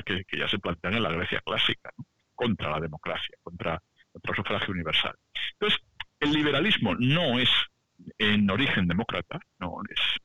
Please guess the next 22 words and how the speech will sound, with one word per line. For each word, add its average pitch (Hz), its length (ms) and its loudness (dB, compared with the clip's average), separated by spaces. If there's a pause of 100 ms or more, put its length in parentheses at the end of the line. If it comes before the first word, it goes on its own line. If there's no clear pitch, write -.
(320)
no, 120 100 -2
no 156 100 0
es 175 100 2
que 202 220 2
no, 190 140 0 (300)
es - 120 -2
que - 200 -4
más 151 200 0
bien 147 180 2
es 220 80 2
incompatible 113 760 0
con 82 140 -4
la 78 80 -6
democracia. - 560 -8 (420)
Es - 100 -4
una 101 100 2
ideología 104 440 0 (480)
opuesta - 580 -2 (400)
al, 95 220 2
al 107 100 -4
principio 107 360 2
democrático. 85 640 -2